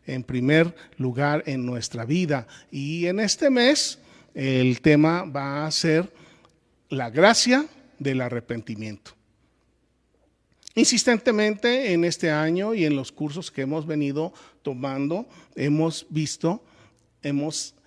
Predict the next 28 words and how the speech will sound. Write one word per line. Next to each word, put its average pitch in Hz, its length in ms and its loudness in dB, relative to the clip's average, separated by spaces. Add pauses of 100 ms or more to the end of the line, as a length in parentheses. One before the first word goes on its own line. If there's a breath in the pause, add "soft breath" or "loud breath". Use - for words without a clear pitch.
(140)
entendido, 139 1000 -4
nos 147 440 -4
ha 147 360 -4
explicado 165 840 -4
el 160 80 -8
pastor 156 400 -10
Hans 180 300 -6
lo 143 120 -6
que 123 140 -14
significa 123 680 -10
la 127 100 -6
gracia. 214 420 -4 (600 soft breath)
Anteriormente 151 760 0
también 143 520 0 (240 loud breath)
muchas 147 360 -6
veces 143 300 -4
yo 139 140 0
les 131 220 0
he 135 360 -6
explicado 165 720 0
que 127 200 -4
la 131 180 -6
gracia 185 540 0 (360 loud breath)
es 160 460 0 (260 soft breath)
un 156 420 -2
regalo 151 680 2 (200 loud breath)
o 147 80 -4
una 151 500 0